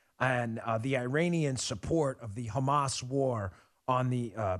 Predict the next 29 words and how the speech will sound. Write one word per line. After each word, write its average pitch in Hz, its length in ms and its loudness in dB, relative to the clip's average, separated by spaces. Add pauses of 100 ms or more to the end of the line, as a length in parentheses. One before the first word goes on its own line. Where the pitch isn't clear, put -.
the 127 80 -6
state 143 260 2
of 123 120 0
Israel 110 360 -2
right 85 220 -6
now. 82 240 -10
And 123 80 0
I 139 80 4
said 226 280 2
to 196 80 -6
you 185 100 0
that 165 140 0
there's 160 180 2
a 165 60 2
real 233 420 4
reason, 160 680 0
an 117 220 -4
important 170 480 0
critical 180 340 2
reason 147 280 2
that 123 80 -2
gets 120 180 -4
left 147 220 2
out 143 160 4
of 135 40 2
the 135 60 2
conversation 131 640 0
a 113 60 -2
lot 87 240 -2